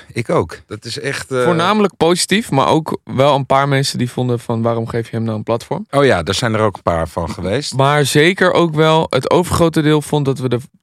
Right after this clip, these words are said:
Speaker 2: dat we het toch goed hebben ingestoken. En ik denk dat dat wel, daar hebben we, nou goed, in dit geval bij zijn aflevering hebben we daar echt wel zeker drie keer om gezeten. En we zijn er ook vier keer overheen gegaan daarna, nog over die audio.
Speaker 1: Ja.
Speaker 2: Omdat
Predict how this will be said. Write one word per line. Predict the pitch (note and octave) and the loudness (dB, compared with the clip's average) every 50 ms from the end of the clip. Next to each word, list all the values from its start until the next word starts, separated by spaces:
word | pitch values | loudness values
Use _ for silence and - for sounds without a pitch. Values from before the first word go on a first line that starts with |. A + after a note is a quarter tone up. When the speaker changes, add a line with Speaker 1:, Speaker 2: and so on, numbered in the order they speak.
| _ _ | _ _
Speaker 2:
dat | - B2+ B2+ | 0 0 0
we | C#3 C3+ | 2 0
het | C3+ C3 B2 - | 0 0 -2 -2
toch | _ D#3+ E3 - | _ -2 0 0
goed | - - F#3 E3+ | -2 -2 -2 0
hebben | - D#3+ D3 - | 0 0 0 0
ingestoken. | - A#2+ D3+ D#3 D3 - - - - - D2+ A1 - - - - - - - - - - | -2 -2 -2 -2 -2 -4 -6 -4 -2 -2 -2 -2 -6 -8 -12 -14 -16 -16 -16 -14 -10 -8
En | A2+ | -6
ik | A2+ A2 - | -6 -4 -4
denk | B2+ A#2+ | -4 -4
dat | B2+ A#2 | -4 -2
dat | A#2 B2+ B2 | -2 -2 0
wel, | A#2+ B2+ C3 B2+ B2+ - - _ _ _ | 2 2 2 2 0 -2 -8 _ _ _
daar | _ G2 G#2+ | _ -2 -2
hebben | A2 G2 D2 A2 | -2 -2 -2 -4
we, | G#2+ | -4
nou | C#2 - | -4 -6
goed, | - - - G2+ - - | -6 -6 -6 -6 -6 -4
in | - A2 A2+ - - - | -4 -4 -4 -4 -8 -10
dit | - G#2 - C3+ C#3+ - | -10 -4 -2 -2 -2 0
geval | - C#3+ A2+ B2+ B2 A#2+ A#2+ | -4 -4 -2 0 0 0 0
bij | A#2+ A#2 A2+ | 0 -2 -2
zijn | G#2+ - B2 B2 C3 | -2 -2 -2 -2 -2
aflevering | - - B2+ - - B2 B2 B2 - C3 A#2+ C3 C#3 C3 | -4 -6 -8 -6 -6 -6 -6 -4 -6 -6 -4 -4 -4 -4
hebben | A#2+ A#2 A2+ A2+ | -4 -4 -2 -4
we | A2+ | -2
daar | G#2+ G#2+ A2 | -2 -4 -4
echt | - - - - | -4 -6 -8 -6
wel | - A#2+ A2+ A2+ - _ _ _ _ _ _ - _ _ _ _ _ _ | -6 -6 -6 -6 -10 _ _ _ _ _ _ -20 _ _ _ _ _ _
zeker | - - B2+ B2+ B2+ C3 A2+ | -10 -8 -6 -4 -4 -6 -6
drie | - B2 C#3+ | -4 -6 -6
keer | C#3 - C#3 | -2 -2 -2
om | B2+ B2+ A#2 | -2 -2 -2
gezeten. | A2 B2+ - - C3 B2+ C3 A#2+ - G2+ A#2 C#3+ - | -4 -4 -2 0 2 0 0 0 -2 -4 -4 -4 -6
En | - - | -6 -6
we | A2+ | -4
zijn | A2 A2+ A2+ G#2 | -4 -2 -2 -2
er | G2+ | -2
ook | G#2+ G#2+ G2+ | -2 -4 -4
vier | - - A#2+ A2+ | -4 -6 -6 -6
keer | A2 - A2 | -4 -2 -2
overheen | A2 G#2+ G#2 - A2+ A2+ B2 C3 | -2 -2 -2 0 0 0 0 0
gegaan | A#2+ A2 G#2+ G#2 | -2 -4 -2 -2
daarna, | G#2 G#2+ A2+ A#2 G#2+ G2 E2 - | 0 0 0 0 -2 -4 -6 -8
nog | - G#2 A2 - - | -8 -8 -8 -6 -4
over | E2 G#2 A2+ G#2+ | -6 -6 -4 -4
die | G2+ C#2 | -2 0
audio. | E2+ G2+ G#2 G#2 G#2 G2+ A2 D3 - _ _ _ _ | 0 0 -2 -2 -4 -4 -6 -8 -10 _ _ _ _
Speaker 1:
Ja. | G2+ G#2+ A2 G2+ - - _ | -2 -2 -2 -2 -2 -6 _
Speaker 2:
Omdat | _ A2+ A2+ A2+ A2+ A2 - - | _ -4 0 0 0 -2 -4 -10